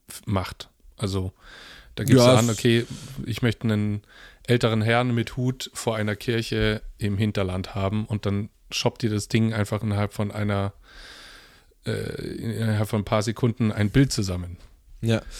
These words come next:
Speaker 2: Ja, die gibt's
Speaker 1: Was
Speaker 2: nicht
Speaker 1: noch?
Speaker 2: erst seit drei Wochen oder so, die gibt's ja schon ewig, also Midjourney und sonstiges, da gibt's ja ganz viele. Ähm, voll.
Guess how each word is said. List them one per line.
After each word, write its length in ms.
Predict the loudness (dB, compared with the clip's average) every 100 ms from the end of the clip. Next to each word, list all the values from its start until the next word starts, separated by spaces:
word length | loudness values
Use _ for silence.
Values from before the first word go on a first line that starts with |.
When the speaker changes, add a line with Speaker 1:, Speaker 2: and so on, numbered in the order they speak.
| -2
Speaker 2:
Ja, 120 | 2
die 0 | 6 6
gibt's 60 | 6
Speaker 1:
Was 40 |
Speaker 2:
nicht 60 | 6
Speaker 1:
noch? 40 | 6
Speaker 2:
erst 120 | 6
seit 100 | 6
drei 140 | 6
Wochen 140 | 4 4
oder 120 | 2
so, 100 | 2
die 80 | -2
gibt's 180 | -2 -2
ja 60 |
schon 140 | -2 0
ewig, 280 | 2 4
also 140 | 4 4
Midjourney 480 | 2 4 4 4 4
und 80 | 2
sonstiges, 460 | 0 0 -2 -2
da 80 | -2
gibt's 160 | -6 -4
ja 60 |
ganz 240 | -2 -2 -2
viele. 320 | -6 -2 -2 -2 -20 -20 -20 -20 -20 _ -2
Ähm, 500 | 4 8 8 6 2 4
voll. 460 | 8 10 8 6